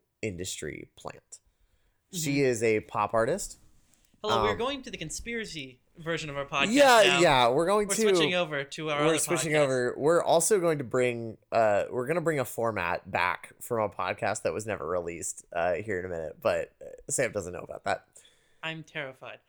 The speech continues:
Speaker 1: So Billie Eilish is, like, this, like, seventeen-year-old girl.
Speaker 2: Okay.
Speaker 1: Uh,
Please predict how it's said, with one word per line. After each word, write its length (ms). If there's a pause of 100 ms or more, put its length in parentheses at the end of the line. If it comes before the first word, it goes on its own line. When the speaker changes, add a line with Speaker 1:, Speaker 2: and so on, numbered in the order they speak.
(100)
Speaker 1:
So 160
Billie 240
Eilish 340
is, 120
like, 340 (560)
this, 180
like, 300 (240)
seventeen-year-old 800
girl. 300 (220)
Speaker 2:
Okay. 220 (960)
Speaker 1:
Uh, 440